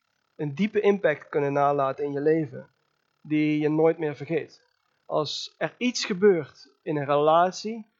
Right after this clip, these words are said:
waarin iemand iets doet voor jou, waar iemand God laat zien, nou, dat vergeet je je leven lang niet meer. En ik denk dat u daar net zo goed over mee kunt praten. Dat er momenten in je leven zijn geweest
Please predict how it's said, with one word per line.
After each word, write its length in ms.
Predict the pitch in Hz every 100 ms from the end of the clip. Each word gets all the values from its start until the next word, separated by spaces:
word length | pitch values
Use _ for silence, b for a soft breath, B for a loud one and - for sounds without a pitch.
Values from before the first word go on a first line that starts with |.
| _
waarin 400 | 156 156 160 156 190
iemand 600 | 208 214 208 208 - _ _
iets 200 | 170 -
doet 200 | 180 175
voor 120 | 185
jou, 400 | 170 160 156 160 156 _
waar 180 | 156 151
iemand 580 | 202 214 185 170 - _ _ _ _ _ _ _
God 360 | - - 220 233
laat 220 | 175 151
zien, 420 | - 190 202 208 - _ _ _ _ _
nou, 160 | 139 143
dat 140 | 143
vergeet 320 | 165 156 151
je 60 | 151
je 80 | 139
leven 280 | 135 127
lang 340 | 139 131 131 165 _ _ _
niet 160 | 131
meer. 320 | - - - _ _
En 100 | 135
ik 140 | 135
denk 480 | 139 175 185 180 - _ _ _
dat 500 | 165 156 147 - _ _ -
u 100 | 175
daar 360 | 160 151 151 170
net 200 | 165 -
zo 180 | 151
goed 120 | 143 151
over 180 | 143
mee 180 | 143 147
kunt 180 | 147 143
praten. 400 | 143 143 - 151
Dat 260 | - - b b b b -
er 160 | 151
momenten 460 | 151 156 180 202 214
in 80 | 185
je 80 |
leven 360 | 165 180 196 202
zijn 380 | 185 202 208 220
geweest 680 | - 165 170 180 180 - _